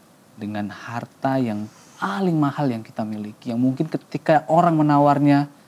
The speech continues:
seratus juta, satu miliar, tiga miliar, nggak akan pernah kita berikan kepada orang tersebut. Siapa mereka? Anak kita. Mati-matian kita untuk mendidiknya,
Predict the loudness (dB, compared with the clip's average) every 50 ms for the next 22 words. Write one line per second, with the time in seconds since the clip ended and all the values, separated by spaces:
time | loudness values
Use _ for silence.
0 | _ _ -10 -6 -4 -4 -4 -6 -8 -14 -8 -4 -4 -4 -4 -6 -12 -16 -16 -18
1 | -20 _ _ _ _ _ _ _ _ _ _ _ _ _ _ -12 -6 -4 -4 -2
2 | 0 2 2 4 4 2 2 2 0 0 -2 -2 -4 -6 -12 _ _ _ _ _
3 | _ _ 0 2 4 4 4 4 4 4 4 4 4 4 2 2 -2 -6 -12 -18
4 | _ _ _ _ -6 -4 -4 -6 -6 -8 -8 -8 -8 -8 -6 -6 -6 -8 -10 -12
5 | -10 -10 -8 -8 -8 -10 -10 -10 -10 -10 -12 -10 -12 -14 -14 -14 -14 -14 -12 -14
6 | -14 -14 -14 -16 -18 -18 -18 -20 -20 -20 -20 -20 -20 -18 -18 -18 _ _ _ _
7 | _ _ _ _ _ _ _ _ -12 -8 -6 -6 -6 -6 -8 -10 -10 -12 -14 -14
8 | -16 -20 -20 -20 _ _ _ _ _ _ _ _ _ _ _ _ _ _ _ _
9 | _ _ _ _ _ _ _ _ _ _ _ -14 -12 -12 -12 -14 -16 -20 -20 -20
10 | -20 -20 -20 -20 _ _ _ _ _ _ _ _ _ _ _ _ -12 -12 -10 -8
11 | -6 -4 -4 -4 -4 0 0 0 0 0 -4 -6 -10 -10 -8 -6 -6 -4 -6 -8
12 | -12 -16 -20 _ _ _ _ _ _ _ _ _ _ _ _ _ -20 -18 -16 -12
13 | -10 -8 -6 -6 -4 -4 -4 -4 -6 -6 -8 -10 -12 -14